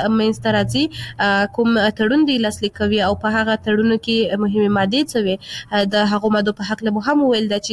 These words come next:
ځینې مادې پر اساس باندې دغه تړون لاسلیک کیږي او په پایله کې د دغه تړون، آم، د مسلمانانو په ګټه داسې تمامیږي چې دوی وخت پیدا کوي، آه، عربو قومونو ته خپل پام واړوي او اسلامي دولت، آه، اسلامي دعوت ته دوام ورکړي. آه، د دې ترڅنګ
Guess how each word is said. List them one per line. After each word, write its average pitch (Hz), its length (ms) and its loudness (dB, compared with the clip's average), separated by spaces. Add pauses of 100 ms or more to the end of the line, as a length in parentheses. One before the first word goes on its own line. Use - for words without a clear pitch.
(100)
ځینې 208 220 4
مادې 202 300 0
پر 214 80 0
اساس 208 320 -2
باندې 208 160 -2 (100)
دغه 208 140 0
تړون 214 320 0 (320)
لاسلیک 214 460 0
کیږي 285 320 2 (100)
او 208 60 0
په 202 160 -12
پایله 220 220 0
کې 214 200 -6
د - 20 0 (100)
دغه 202 480 0
تړون، 214 340 2
آم، 196 420 2 (500)
د 196 160 2
مسلمانانو 208 420 0
په 214 40 0
ګټه 214 300 -4
داسې 254 220 0
تمامیږي 214 400 0
چې - 140 -10
دوی 220 80 0
وخت 220 240 -2
پیدا 208 200 -2
کوي، 220 280 0 (340)
آه، 202 280 2 (180)
عربو 220 360 2 (300)
قومونو 254 260 2
ته 302 100 -4
خپل 226 300 0 (120)
پام 208 240 0
واړوي 208 400 0
او 202 80 2
اسلامي 202 340 -2
دولت، 208 320 0 (120)
آه، 190 400 2 (140)
اسلامي 220 260 0
دعوت 208 340 -2
ته 214 80 -4
دوام 214 460 2
ورکړي. 233 280 -2 (440)
آه، 202 260 2
د 208 120 -2
دې 233 140 -2
ترڅنګ 240 240 -2